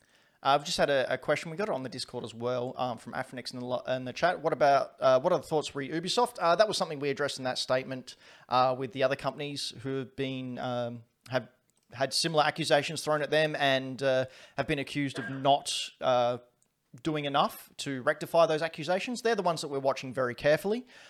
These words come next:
um, and should those practices not improve or, or get worse, then we will similarly not be recovering any of their news going forward. Right.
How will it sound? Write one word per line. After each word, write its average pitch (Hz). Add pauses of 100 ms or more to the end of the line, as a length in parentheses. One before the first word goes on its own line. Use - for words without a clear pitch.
(140)
um, 135
and 131 (480)
should - (140)
those 135
practices -
not 127
improve 220 (100)
or, 123
or 127
get 127
worse, 226
then 139 (160)
we 143
will 131
similarly 127
not 123
be 120
recovering 123
any 117
of 120
their 113 (480)
news 117 (120)
going 135
forward. 233 (1000)
Right. 370